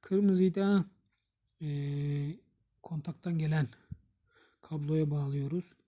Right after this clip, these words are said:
Burada kırmızı ile birlikte bağlayacağımız bir tane I L L kablosu var. Üzerinde I L L yazıyor. Bazılarında, e, led lamp yazar. led lambası diye.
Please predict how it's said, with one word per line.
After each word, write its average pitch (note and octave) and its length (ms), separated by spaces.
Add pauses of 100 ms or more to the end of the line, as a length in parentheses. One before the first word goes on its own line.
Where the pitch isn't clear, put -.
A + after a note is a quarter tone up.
(420)
Burada G3 200
kırmızı F#3+ 420
ile G3 220
birlikte F#3 380
bağlayacağımız E3+ 840 (340)
bir - 60
tane F3 240
I F3+ 320
L E3 200
L D#3+ 260 (1200)
kablosu D3+ 500
var. C3+ 180
Üzerinde D3+ 340
I D#3 320
L - 20
L D#3+ 140
yazıyor. D3 420 (560)
Bazılarında, F#3 800 (220)
e, D#3+ 60 (840)
led F#3 240 (140)
lamp E3 420
yazar. C#3 320
led D3+ 320
lambası D3+ 440
diye. C3+ 240